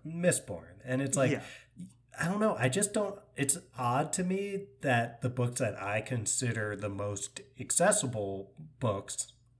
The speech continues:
Speaker 1: while often very successful, Mistborn was very successful, are not as successful as these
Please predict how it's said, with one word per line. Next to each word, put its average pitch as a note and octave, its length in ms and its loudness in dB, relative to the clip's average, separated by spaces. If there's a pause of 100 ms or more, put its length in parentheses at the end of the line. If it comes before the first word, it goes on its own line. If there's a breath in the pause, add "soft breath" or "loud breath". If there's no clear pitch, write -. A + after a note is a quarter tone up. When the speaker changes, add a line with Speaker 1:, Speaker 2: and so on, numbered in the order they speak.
(160)
Speaker 1:
while B2+ 460 2
often B2 540 0
very A2+ 300 0
successful, - 800 -4 (840)
Mistborn F#2+ 480 -4
was F#2 120 -6
very F#2+ 200 -8
successful, A#2+ 680 -6 (640 loud breath)
are B2+ 120 4
not C3 480 4
as C3+ 440 6
successful A2 840 -2
as G#2+ 500 0
these G2 580 -4